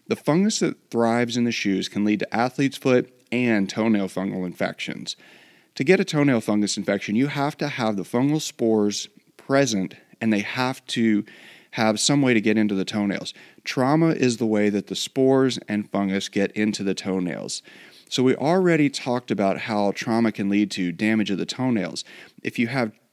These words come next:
the trauma where the toes tap the inside of the shoe and you happen to have fungus on the inside of the shoes,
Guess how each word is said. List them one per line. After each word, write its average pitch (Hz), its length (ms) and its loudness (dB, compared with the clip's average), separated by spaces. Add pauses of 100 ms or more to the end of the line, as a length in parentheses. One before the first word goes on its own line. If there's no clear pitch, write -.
the 113 140 -4
trauma 156 640 2
where 113 260 0
the 101 80 0
toes 117 300 2
tap 127 460 -8
the 107 280 0
inside 117 300 0
of 107 80 0
the 98 80 0
shoe 107 320 4
and 98 120 2
you 98 80 2
happen 127 340 -2
to 101 60 -2
have 101 180 -4
fungus 165 460 2
on 131 120 2
the 120 80 4
inside 117 340 2
of 107 60 0
the 101 80 0
shoes, 98 560 0